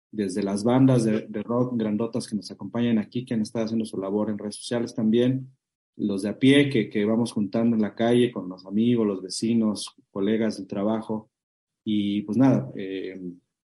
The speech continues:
así será, habrá todo esto, es un evento grandote, por lo tanto les pedimos mucha ayuda con el registro para tener una cosa que, que, que sea agradable, pero que también sea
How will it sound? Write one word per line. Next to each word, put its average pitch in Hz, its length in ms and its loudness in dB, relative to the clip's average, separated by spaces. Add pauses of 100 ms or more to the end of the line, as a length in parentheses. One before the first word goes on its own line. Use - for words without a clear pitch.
(480)
así 120 220 -2
será, 143 580 2
habrá 113 320 0
todo 139 220 6
esto, 180 420 4
es 135 140 -2
un 131 100 6
evento 123 320 2
grandote, 127 320 0
por 110 180 -8
lo 110 120 0
tanto 120 340 2
les 110 160 -2
pedimos 113 400 0
mucha 123 240 0
ayuda 110 380 2
con 98 140 -12
el - 60 -20
registro 165 640 0
para 101 220 -4
tener 107 420 -2 (540)
una 143 160 6
cosa 143 440 2 (100)
que, 107 200 -4
que, 104 240 0
que 113 80 -4
sea 127 600 4 (360)
agradable, 147 640 4
pero 127 240 0
que 113 80 -6
también 113 400 2
sea 110 520 0